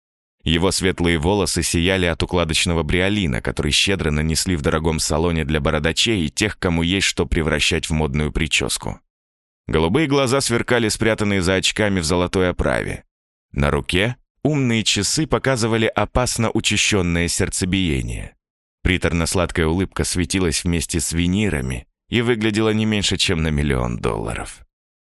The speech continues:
Молодой человек был действительно хорош собой, атлетически слажен.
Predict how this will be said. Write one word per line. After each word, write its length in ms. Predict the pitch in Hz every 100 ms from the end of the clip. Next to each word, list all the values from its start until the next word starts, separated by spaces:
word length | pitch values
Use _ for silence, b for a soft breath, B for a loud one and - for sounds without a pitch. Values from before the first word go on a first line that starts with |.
| _ _ _ -
Молодой 380 | 85 95 123 175
человек 400 | 160 160 156 123
был 160 | 143
действительно 640 | 127 143 - 202 98 80 73
хорош 400 | 92 82 69 -
собой, 520 | 87 82 60 52 - -
атлетически 760 | 80 80 78 78 - 110 -
слажен. 580 | 131 107 64 50 - -